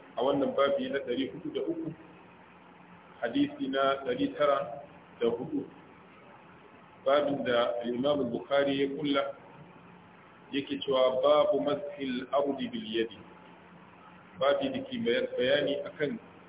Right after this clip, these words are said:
mutum ya shafi ƙasa bil yad, da hannu, wanda a wancan karatun da ya gabata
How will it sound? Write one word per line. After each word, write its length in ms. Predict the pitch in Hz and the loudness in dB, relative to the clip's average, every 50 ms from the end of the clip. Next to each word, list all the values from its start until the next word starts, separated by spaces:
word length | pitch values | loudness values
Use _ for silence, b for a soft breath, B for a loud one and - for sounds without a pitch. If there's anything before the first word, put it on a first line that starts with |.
| - - - - - 120 | -20 -20 -20 -18 -14 -14
mutum 240 | 117 - 156 156 147 131 | -12 -8 -6 -4 -4 -4
ya 80 | 123 120 - | -4 -6 -4
shafi 320 | - 123 117 117 - - 139 - | 0 0 2 2 0 -4 -6 -6
ƙasa 360 | - 147 - - 147 143 - - - - - - - - - - - - - - - - - - - - - - - | -6 -4 0 0 0 0 -2 -4 -12 -16 -18 -20 -20 -20 -20 -20 -20 -20 -20 -20 -20 -20 -20 -20 -20 -20 -20 -16 -8
bil 160 | - 123 123 123 | -4 -4 -2 0
yad, 380 | 120 135 143 143 139 - - - - - - - | 2 2 2 0 0 -4 -8 -10 -12 -10 -6 -4
da 100 | 120 104 - | -4 -2 -2
hannu, 420 | 131 131 131 131 135 131 131 135 - - - - - - - - - - - - - - - - - - - - - - - - 92 | -4 -4 -2 -2 -2 -2 -4 -4 -8 -10 -12 -14 -16 -18 -20 -20 -20 -20 -20 -20 -20 -20 -20 -20 -20 -20 -20 -20 -20 -20 -20 -8 -4
wanda 280 | 107 139 139 131 131 117 | -2 -2 0 0 2 2
a 40 | |
wancan 360 | 131 147 160 165 - 160 139 - | 2 2 2 2 0 0 -2 0
karatun 440 | - 135 131 127 - 127 127 139 143 131 | 0 0 2 0 0 -2 -4 -6 -2 -2
da 60 | 139 | 0
ya 60 | 139 | 0
gabata 440 | 131 131 - 139 147 147 143 143 127 | 0 2 2 2 2 2 0 -4 -6